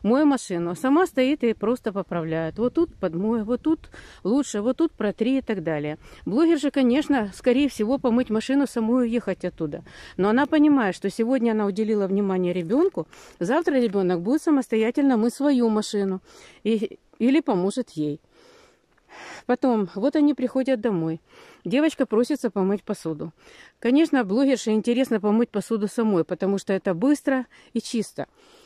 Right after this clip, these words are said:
Но она поставляет дочке стульчик. Девочка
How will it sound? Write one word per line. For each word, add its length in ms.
Но 160
она 140
поставляет 580
дочке 320
стульчик. 600
Девочка 600